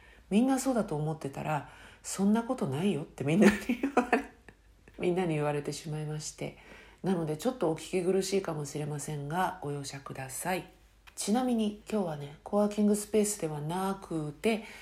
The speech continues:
ちょっとした個室、そういったところでの収録なんですけれども、ここがね、建物の一階にあるせいで、小窓がついてるんですよ。で、その小窓にはね、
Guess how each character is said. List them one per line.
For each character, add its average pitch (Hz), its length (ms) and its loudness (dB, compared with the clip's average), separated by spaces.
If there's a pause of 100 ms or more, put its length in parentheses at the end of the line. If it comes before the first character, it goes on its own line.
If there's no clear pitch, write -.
ち - 80 -6
ょ - 40 -2
っ - 20 -4
と 165 140 -6
し - 80 -8
た 131 120 -8
個 - 200 -4
室、 - 560 -6 (140)
そ - 160 2
う - 20 6
い 196 40 4
っ - 40 -8
た 196 80 2
と 196 140 0
こ 240 120 0
ろ 254 120 2
で 226 100 2
の 147 120 -2
収 170 280 -4
録 165 240 0
な 170 140 -2
ん 147 60 -4
で 135 100 -4
す - 140 -10
け 175 140 -6
れ 147 140 -4
ど 139 160 -8
も、 160 520 -4 (420)
こ 196 80 -10
こ 240 160 0
が 254 140 -4
ね、 277 180 -6 (180)
建 247 140 0
物 262 220 2
の 160 180 -2
一 156 180 -6 (140)
階 247 260 0
に 254 240 -8
あ 247 140 2
る 214 140 0
せ - 320 -2
い 147 160 -6 (100)
で、 175 340 0 (220)
小 - 160 -4
窓 269 320 2
が 269 140 0
つ 269 180 -2
い 233 60 0
て 170 100 -4
る 147 80 -4
ん 135 80 -6
で 135 80 -8
す 127 120 -10
よ。 131 120 -8 (240)
で、 170 100 -6
そ 180 140 -4
の 208 120 2
小 220 160 -4
窓 220 280 2
に 208 100 6
は 151 160 2
ね、 135 200 -12